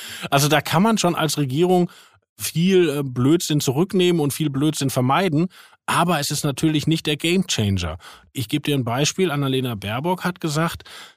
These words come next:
der Staat soll den Unternehmen,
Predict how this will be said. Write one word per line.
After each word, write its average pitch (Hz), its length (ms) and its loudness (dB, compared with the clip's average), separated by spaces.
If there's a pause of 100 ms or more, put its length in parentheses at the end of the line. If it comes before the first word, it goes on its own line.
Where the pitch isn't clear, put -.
(100)
der 120 160 -4
Staat 104 680 -2
soll 123 460 0 (100)
den 135 120 2
Unternehmen, 131 800 2